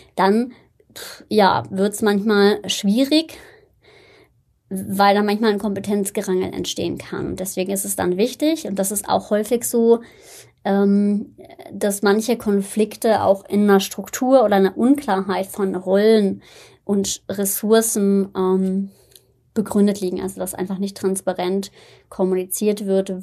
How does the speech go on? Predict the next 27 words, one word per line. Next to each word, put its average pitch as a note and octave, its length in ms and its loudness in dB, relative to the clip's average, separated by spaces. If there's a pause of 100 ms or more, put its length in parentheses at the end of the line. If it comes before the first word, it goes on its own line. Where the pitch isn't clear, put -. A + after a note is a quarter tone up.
warum F3+ 720 0
sozusagen F3+ 800 -6 (880)
was F#3 300 -8
da A#3 300 2
ist. D4 360 2 (800)
Na G3+ 160 0
klar, A3+ 280 2
man A3+ 140 4
muss G#3 160 -2
halt G#3 140 2
auch G3 180 -2
mal G3 120 -4
schauen, F#3+ 300 2
was G3 200 -4
begründet G3+ 440 0
man F#3+ 220 -4
wie. D4+ 300 6 (680)
Ähm, G#3+ 920 2 (1000)
genau, G#3 480 0 (100)
das - 340 -6
muss F#3+ 160 -6
man F#3 300 -4
sich F#3+ 180 -10
natürlich F3+ 460 -8
immer F3 320 -4 (760)
anschauen. - 840 -4 (1400)
Und B3+ 520 2